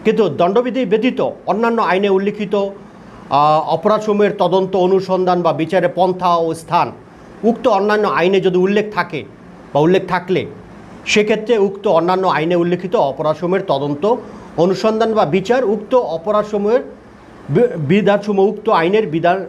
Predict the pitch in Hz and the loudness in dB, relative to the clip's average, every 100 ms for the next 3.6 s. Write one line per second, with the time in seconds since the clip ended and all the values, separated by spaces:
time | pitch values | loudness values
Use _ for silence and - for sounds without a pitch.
0 | - 175 - 208 165 170 196 214 254 262 | -8 -10 -4 2 2 2 0 0 0 0
1 | 190 143 - 160 160 185 185 190 220 202 | 0 -2 -2 -2 0 0 0 0 -2 -4
2 | 151 208 - - - - - - - - | -4 -6 -10 -20 -20 -20 -20 -20 -20 -20
3 | - - - 151 147 110 | -20 -18 -8 -2 -2 -2